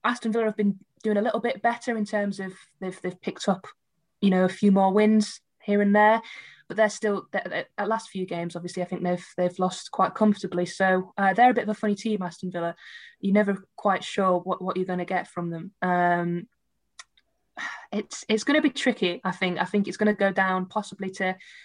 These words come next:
the last few games. And I, I, I remember saying, I think the last time I was on for, for West Ham, you do not wanna be going into the last day of the season needing to get a win or, or, or a point, because obviously it's Manchester City. And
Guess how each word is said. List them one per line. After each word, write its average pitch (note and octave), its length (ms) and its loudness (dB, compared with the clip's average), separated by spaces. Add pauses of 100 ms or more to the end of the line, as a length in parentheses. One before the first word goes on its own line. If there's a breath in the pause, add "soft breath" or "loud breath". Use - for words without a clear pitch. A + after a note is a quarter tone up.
(180 loud breath)
the G3+ 80 0
last F#3 220 -2
few G3 240 -4
games. F#3 640 -4
And F3+ 340 -6 (160)
I, F#3 200 -2
I, F3+ 40 -2 (120)
I F#3+ 40 -2
remember G#3+ 260 4
saying, G3 300 0
I E3+ 60 0
think F#3 260 -8
the F#3+ 80 -6
last F#3 180 -6
time F3+ 220 -2
I F3 80 -4
was F3 140 -4
on F3 260 -2
for, - 300 -10
for F#3+ 120 -4
West F#3+ 260 0
Ham, F#3 280 0 (500 loud breath)
you F#3 120 0
do G3+ 80 0
not G3+ 160 4
wanna G3 120 4
be G3 120 -2
going F#3 200 2
into F#3 160 -4
the F#3 60 -6
last F3+ 220 -6
day F3+ 100 0
of F3 80 -2
the F3+ 60 -10
season F3+ 400 -2
needing F3 300 -2
to E3+ 400 -2
get - 140 -2
a F3 40 0
win F3 260 -2
or, E3 360 -4
or, E3 360 -2
or F3 120 0
a F3 60 -2
point, F3+ 360 -2
because F3 260 -6
obviously F3 260 -6
it's D#3 120 -8
Manchester F3 380 -4
City. F#3+ 440 -2
And E3+ 280 -2